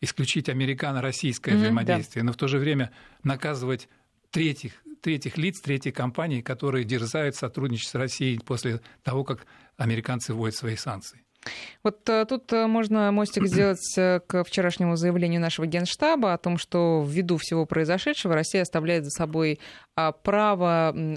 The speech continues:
Speaker 2: возобновить поставки зенитных комплексов С триста не
Speaker 1: Да.
Speaker 2: только в Сирию, но и в другие страны.
Speaker 1: Мгм.
Speaker 2: Вот вы поподробнее можете об этом рассказать? Что это значит? В какие другие страны?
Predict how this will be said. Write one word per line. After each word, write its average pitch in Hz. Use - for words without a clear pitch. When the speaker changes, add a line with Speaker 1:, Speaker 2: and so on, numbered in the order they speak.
Speaker 2:
возобновить 180
поставки 160
зенитных 156
комплексов 143
С 151
триста 254
не 175
Speaker 1:
Да. -
Speaker 2:
только 165
в -
Сирию, 247
но 180
и 180
в 170
другие 175
страны. 120
Speaker 1:
Мгм. 101
Speaker 2:
Вот 113
вы 196
поподробнее 214
можете 247
об 170
этом 165
рассказать? 170
Что -
это 214
значит? 226
В -
какие 185
другие 156
страны? 156